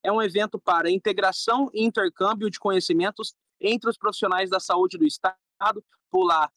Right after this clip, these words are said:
é, também tinha representantes do Ministério da Saúde que falaram que Mato Grosso do Sul ainda não representa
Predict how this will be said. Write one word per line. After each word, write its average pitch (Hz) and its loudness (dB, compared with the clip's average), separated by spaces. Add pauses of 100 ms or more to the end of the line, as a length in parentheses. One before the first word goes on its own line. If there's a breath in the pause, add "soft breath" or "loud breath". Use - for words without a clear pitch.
(160)
é, 156 2
também 185 -2
tinha 190 -2
representantes 175 0
do 170 2
Ministério 180 0
da 180 0
Saúde 196 2 (240)
que 196 0
falaram 196 2
que 202 -8
Mato 202 -2
Grosso 208 -2
do 196 -6
Sul 233 0
ainda 226 -2
não 226 2
representa 202 0